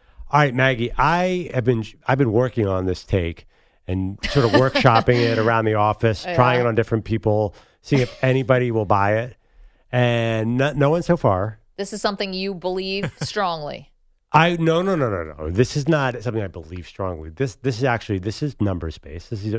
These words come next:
Speaker 1: these are facts I'm gonna spit at you
Speaker 2: Oh,
Speaker 1: right now.
Speaker 2: okay. I'm sorry. What are the analytics?
Speaker 1: Okay. Forget,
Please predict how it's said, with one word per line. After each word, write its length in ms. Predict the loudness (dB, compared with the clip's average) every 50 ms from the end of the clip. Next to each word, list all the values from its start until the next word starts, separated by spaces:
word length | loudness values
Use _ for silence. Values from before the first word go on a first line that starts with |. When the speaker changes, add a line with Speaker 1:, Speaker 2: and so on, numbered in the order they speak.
| -6 -6
Speaker 1:
these 140 | -6 -4 -4
are 40 | -4
facts 380 | 0 0 0 0 -2 -4 -6
I'm 80 | -6 -6
gonna 120 | -6 -6
spit 320 | -8 -12 -8 -8 -6 -6 -6
at 100 | -6 -6
you 40 | -4
Speaker 2:
Oh, 100 | -2 0
Speaker 1:
right 180 | 0 0 0
now. 60 | -2 -2
Speaker 2:
okay. 140 | -2 -4 -4
I'm 100 | -6 -8
sorry. 460 | -6 -6 -4 -4 -4 -6 -8 -10 -14 -20 _ _ _ _ _ _ -12
What 160 | -10 -8 -6
are 20 |
the 100 | -4 -4
analytics? 340 | -4 -4 -4 -4 -2 2 2
Speaker 1:
Okay. 460 | 2 4 4 2 2 2 -4 -10 -12 -12 -4
Forget, 480 | 0 2 4 6 6 4 4 -2 -8